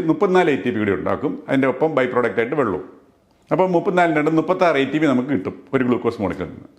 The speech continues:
എന്നാൽ ശരീരത്ത് ഓക്സിജൻ കുറവുള്ള അവസ്ഥയിൽ, അല്ലെങ്കിൽ നമ്മൾ മസിലൊക്കെ എക്സർസൈസ് ചെയ്യുന്ന, വളരെ പെട്ടെന്ന് ആവശ്യം വരുന്ന ഒരു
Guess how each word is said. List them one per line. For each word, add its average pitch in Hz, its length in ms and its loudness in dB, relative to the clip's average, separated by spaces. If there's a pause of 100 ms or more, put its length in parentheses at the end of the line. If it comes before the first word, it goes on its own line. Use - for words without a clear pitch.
(760)
എന്നാൽ 208 260 4 (420)
ശരീരത്ത് 180 400 2
ഓക്സിജൻ 185 340 0 (100)
കുറവുള്ള 175 420 2
അവസ്ഥയിൽ, 120 400 -4 (540)
അല്ലെങ്കിൽ 185 300 0
നമ്മൾ 180 160 0 (120)
മസിലൊക്കെ 165 420 0 (100)
എക്സർസൈസ് 170 460 -2
ചെയ്യുന്ന, 143 240 0 (220)
വളരെ 139 340 -4
പെട്ടെന്ന് 135 300 -2
ആവശ്യം 131 280 -4
വരുന്ന 120 280 0
ഒരു 123 100 4